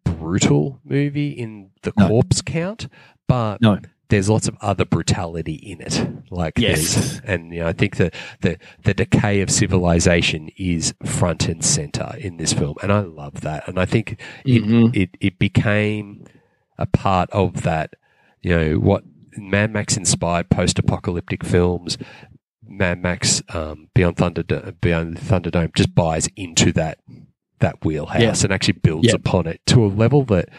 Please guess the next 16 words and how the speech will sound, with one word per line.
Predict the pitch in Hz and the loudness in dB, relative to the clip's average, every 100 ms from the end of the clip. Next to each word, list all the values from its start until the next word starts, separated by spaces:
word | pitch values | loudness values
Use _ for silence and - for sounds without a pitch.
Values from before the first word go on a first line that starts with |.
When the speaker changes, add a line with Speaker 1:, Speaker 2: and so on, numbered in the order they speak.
| - - - | -20 -20 -10
Speaker 1:
no | 92 98 | 0 2
other | 95 95 | 2 0
film | - 95 87 | 0 -2 -2
had | 82 - | -8 -4
done | 92 98 - | -4 -4 -6
and | 87 85 | -6 -2
was | 92 | 0
able | 87 107 127 | 2 2 2
to | - | 2
do, | 87 80 | 2 2
because | 107 - 87 | 2 -2 0
up | 101 104 | 0 0
until | 107 95 | 0 0
that | 92 | 2
Speaker 2:
Yeah. | 101 | 2
Speaker 1:
point, | 95 | 2